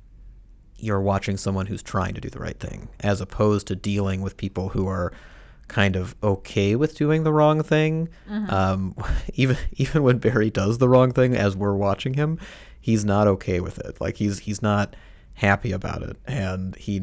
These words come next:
Speaker 1: he keeps telling himself again and again, you know, like, that, "I don't get any joy from killing people." And that seems like a very important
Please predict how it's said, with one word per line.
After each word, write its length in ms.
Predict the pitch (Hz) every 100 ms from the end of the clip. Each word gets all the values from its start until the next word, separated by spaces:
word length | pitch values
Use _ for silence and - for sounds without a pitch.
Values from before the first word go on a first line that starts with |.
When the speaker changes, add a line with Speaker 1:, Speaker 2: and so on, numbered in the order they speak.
| 95 98 -
Speaker 1:
he 380 | - 98 98 95 - -
keeps 300 | 117 107 -
telling 320 | 113 107 101
himself 400 | 92 - 90 87
again 220 | 95 98
and 100 | 95
again, 280 | 95 95 95
you 100 | 95
know, 140 | 98
like, 160 | 104 101
that, 140 | 98
"I 100 | 98
don't 160 | 104 110
get 160 | 104 98
any 160 | 92
joy 400 | - 120 101 95
from 160 | - 92
killing 300 | - 104 95
people." 440 | 92 82 62 - - - - - -
And 480 | 95 98 95 95 95 - -
that 420 | 92 98 101 110 -
seems 300 | - 113 104
like 160 | 98
a 60 | 98
very 280 | 95 98 98
important 680 | 95 95 101 98 92 92